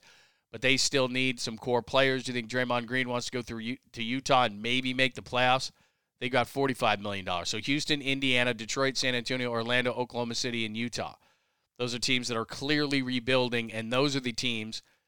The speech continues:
that have clear cap space to say to Draymond Green, "Look, we'll pay you more and longer. Are you interested in coming down here and mentoring players?" And at this point of his career, and we know this, Draymond Green,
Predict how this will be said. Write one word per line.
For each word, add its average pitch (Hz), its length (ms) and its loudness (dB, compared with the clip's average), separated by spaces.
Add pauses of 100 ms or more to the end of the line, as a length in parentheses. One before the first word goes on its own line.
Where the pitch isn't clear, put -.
(240)
that 123 100 0
have 113 160 2
clear 156 300 2
cap 135 300 2
space 131 380 2
to 120 100 -2
say 143 320 6
to 127 300 0
Draymond 123 480 2
Green, 127 320 0
"Look, 127 200 4 (1600)
we'll 156 160 6
pay 156 240 4
you 139 240 4
more 139 460 4
and 127 240 2
longer. 131 520 2 (200)
Are 131 60 2
you 123 160 0
interested 143 440 -2
in 127 120 -2
coming 135 260 0
down 123 220 4
here 127 140 2
and 120 140 -2
mentoring 123 520 -2
players?" 107 440 -2 (540)
And 120 120 -2
at 113 120 -6
this 156 160 4
point 151 260 0
of 139 60 -2
his 127 160 0
career, 131 400 2
and 120 80 -4
we 131 100 0
know 135 220 4
this, 113 260 0
Draymond 139 460 2
Green, 120 460 -2